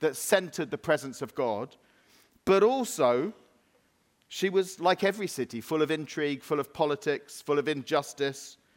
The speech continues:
The temple system cheated the poor. Um, it excluded the most vulnerable. Priests grew obscenely rich. Corruption was rife. Uh, in fact, he became high priest by,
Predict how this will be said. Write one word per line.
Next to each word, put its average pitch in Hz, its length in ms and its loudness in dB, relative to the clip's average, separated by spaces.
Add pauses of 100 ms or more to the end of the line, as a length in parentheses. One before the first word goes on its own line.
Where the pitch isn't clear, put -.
(400)
The 139 80 -6
temple 165 380 0
system 156 420 -6
cheated 151 400 -6
the 127 80 -12
poor. 147 460 2 (800)
Um, 135 360 2
it 143 160 -2
excluded 151 580 -2
the 151 80 -2
most 139 280 -2
vulnerable. 139 640 0 (560)
Priests - 480 0
grew 156 320 0
obscenely 147 640 -2
rich. 135 460 -4 (140)
Corruption 147 680 -2
was 127 240 -4
rife. 131 520 2 (520)
Uh, 127 300 4
in 139 80 -2
fact, 143 320 0
he 139 100 -8
became 147 460 0
high 135 220 2
priest - 420 -6
by, 123 320 2